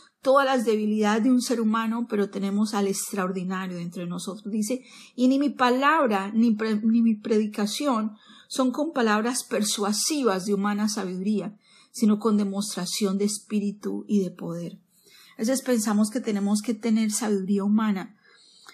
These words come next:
conocimiento humano, muchos estudios para que Dios nos use. Y dice, "No, no quise usar ni mi sabiduría ni mi conocimiento, sino que le quise dar lugar al poder del Espíritu de Dios que sea a través de mi vida.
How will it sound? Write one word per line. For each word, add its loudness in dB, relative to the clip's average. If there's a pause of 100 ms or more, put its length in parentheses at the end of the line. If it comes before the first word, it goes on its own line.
(240)
conocimiento 2
humano, -4 (160)
muchos -2
estudios -4
para -8
que -8
Dios -4
nos -2
use. -6 (420)
Y -2
dice, 2
"No, 0 (260)
no 0
quise -2
usar -2
ni 4
mi 2
sabiduría -2
ni 0
mi -2
conocimiento, -4 (680)
sino 2
que 0
le 0
quise -2
dar 2
lugar -2 (260)
al 0
poder 0
del 2
Espíritu -2
de -2
Dios -8
que -10
sea -4
a -6
través -8
de -6
mi -8
vida. -6